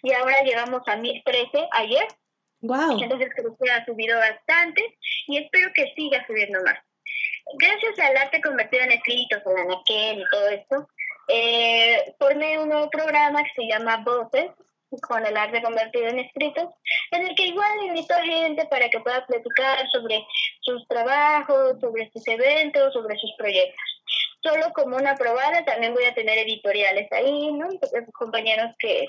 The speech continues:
Speaker 1: que, que gustan de, del espacio para poder platicar un poco. Y, eh, también quiero llevar danzantes para que puedan hablar sobre, sobre su obra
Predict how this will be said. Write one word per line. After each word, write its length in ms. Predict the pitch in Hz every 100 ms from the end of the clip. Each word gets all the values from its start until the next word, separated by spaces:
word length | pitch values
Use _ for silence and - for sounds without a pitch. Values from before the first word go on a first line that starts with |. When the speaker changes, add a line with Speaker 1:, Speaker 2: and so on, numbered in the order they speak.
| -
Speaker 1:
que, 380 | 226 214 208 202
que 140 | 226
gustan 420 | 220 262 - 247
de, 340 | 226 202 180 -
del 180 | 220 214
espacio 500 | 202 294 320 311 277
para 160 | 202
poder 400 | 196 208 214 226 - - - -
platicar 380 | 226 233 247 262
un 100 | 285
poco. 480 | 330 339 349 392 - - - -
Y, 380 | 277 302 359 -
eh, 340 | 226 220 226 226
también 340 | 269 277 302
quiero 280 | 294 349 330
llevar 300 | 233 226 226
danzantes 800 | 226 214 - 240 233 240 262 269
para 160 | 214 202
que 80 |
puedan 260 | 202 220 220
hablar 380 | 208 202 196 196
sobre, 340 | 220 185 202 -
sobre 460 | 214 185 - 208 -
su 80 |
obra 560 | 233 262 294 294 285 285